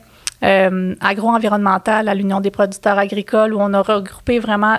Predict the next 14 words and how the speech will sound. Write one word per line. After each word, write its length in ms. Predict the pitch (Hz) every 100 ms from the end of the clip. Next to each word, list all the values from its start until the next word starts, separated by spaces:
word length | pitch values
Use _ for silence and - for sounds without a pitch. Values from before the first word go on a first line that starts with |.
| 233
des 180 | 202 254
producteurs 600 | - 240 - 247 226 240
pour 140 | 196
parler 300 | - 196 208
de 40 | 214
leur 160 | 208
réalité, 560 | 208 202 190 190 - 208
des 340 | 196 254 233
experts, 460 | 214 - 208 202 202
des 180 | 196 240
chercheurs, 680 | - 208 - 196 185 196 - - - - - -
euh, 640 | 196 185 185 180 180 180 180 -
et, 280 | 202 202 196
euh, 300 | 185 180